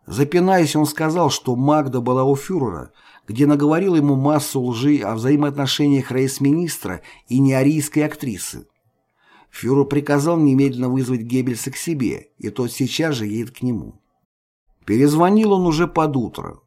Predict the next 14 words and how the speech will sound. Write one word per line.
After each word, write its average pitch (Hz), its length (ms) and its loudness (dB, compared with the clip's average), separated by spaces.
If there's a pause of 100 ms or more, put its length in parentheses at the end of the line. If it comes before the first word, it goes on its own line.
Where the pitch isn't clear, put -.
(220)
В - 140 -20
трубке 170 380 0
раздался 135 540 0
плач, 117 580 -4
рыдание 127 540 0
мужчины. 113 600 -2 (580)
Оказалось, 202 600 2
что 139 280 2
фюрер 165 420 0
заставил 156 580 0
его 143 200 4
дать 131 260 0
честное 143 480 0
слово. 85 520 -6